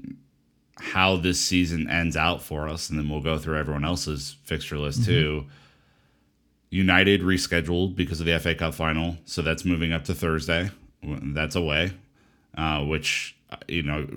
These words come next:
Speaker 1: we'll be glad to have that in the rear view. But if you win that, all you have left is, uh, what is a relegation-bound Everton after today, a Wolves team that shit the bed against Burnley.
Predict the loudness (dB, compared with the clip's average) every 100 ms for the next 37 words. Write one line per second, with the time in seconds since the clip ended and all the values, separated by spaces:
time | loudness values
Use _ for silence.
0 | -6 -2 0 2 2 4 4 4 2 0
1 | 0 2 0 2 2 2 0 -2 0 0
2 | 0 0 0 0 0 0 0 2 4 2
3 | 2 0 -2 -8 _ _ _ _ _ _
4 | _ _ _ _ _ _ -8 0 4 4
5 | 4 2 2 2 0 -2 -2 -2 -4 -8
6 | -10 -6 -4 -4 -6 -4 -2 -2 -2 -2
7 | 2 2 2 2 0 0 0 0 2 0
8 | -2 -4 -4 -4 -4 -6 -6 -2 0 -2
9 | -4 -14 -20 _ -20 -20 _ _ _ _
10 | _ -2 0 2 0 -2 -2 2 2 0
11 | -2 2 4 4 2 -2 -4 0 0 0
12 | 0 0 0 2 4 4 2 0 -2 -4
13 | -2 0 -2 -4